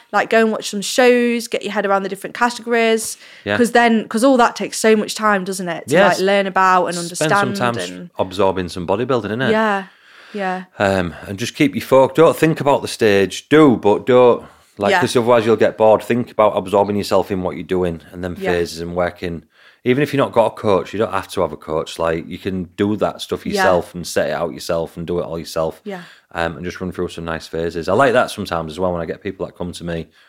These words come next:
Speaker 2: they've done it all themselves.
Speaker 1: Yeah.
Speaker 2: And I'm like, "Fair play, man. Fair play.
Speaker 1: Yeah.
Speaker 2: That's sick." Do you know what I mean? Good for you. And they've researched it all and they said, "I've done this and I've done that." And I'll be like, "Oh, wicked."
Speaker 1: Yes.
Speaker 2: And they're just stuck at that next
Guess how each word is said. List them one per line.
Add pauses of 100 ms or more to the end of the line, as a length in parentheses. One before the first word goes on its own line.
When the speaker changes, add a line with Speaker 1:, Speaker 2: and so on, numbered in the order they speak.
(140)
Speaker 2:
they've
done
it
all
themselves. (480)
Speaker 1:
Yeah.
Speaker 2:
And
I'm
like,
"Fair
play,
man. (100)
Fair
play.
Speaker 1:
Yeah.
Speaker 2:
That's
sick."
Do
you
know
what
I
mean?
Good
for
you. (340)
And
they've
researched
it
all
and
they
said,
"I've
done
this
and
I've
done
that."
And
I'll
be
like,
"Oh,
wicked."
Speaker 1:
Yes.
Speaker 2:
And
they're
just
stuck
at
that
next